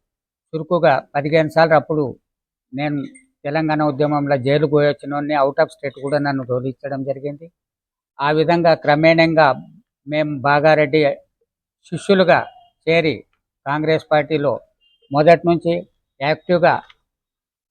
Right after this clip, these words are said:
పనిచేసుకుంటూ, మరి పెద్దల ఆశీస్సులతోని రాజకీయం ఇప్పటి వరకు కూడా అదే విధంగా ప్రజాసేవ చేసుకుంటూ ఉన్నాము.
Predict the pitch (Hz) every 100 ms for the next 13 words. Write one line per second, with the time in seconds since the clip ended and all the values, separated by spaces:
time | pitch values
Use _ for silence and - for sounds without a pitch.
0 | _ 143 156 160 156 - 165 165 175 165
1 | 156 143 - _ _ _ _ _ _ _
2 | 151 143 170 170 160 - _ _ _ _
3 | 143 156 - 170 - 170 160 175 202 226
4 | - _ _ _ 120 143 151 170 180 175
5 | 160 143 175 165 165 165 147 170 165 143
6 | 123 _ _ _ - 139 170 165 156 160
7 | 160 156 151 143 160 156 151 151 - 139
8 | - 151 147 160 151 156 160